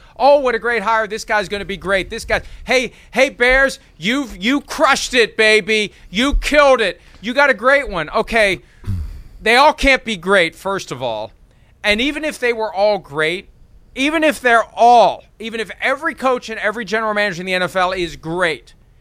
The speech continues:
here's the reality. I was talking to somebody about this yesterday.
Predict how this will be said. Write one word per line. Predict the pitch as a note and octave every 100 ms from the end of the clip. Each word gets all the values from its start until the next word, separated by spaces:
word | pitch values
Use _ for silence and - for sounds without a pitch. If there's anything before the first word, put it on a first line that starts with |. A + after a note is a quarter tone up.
| _ _
here's | G#3 C4+ A3+
the | G#3
reality. | F#3 F3+ D#3 D3+ C3 E2+ F2
I |
was | D#3+
talking | A3 G#3 F#3+
to |
somebody | - F3 D3+
about | C3+ C3+
this | B2+
yesterday. | C3 B2 A2 E2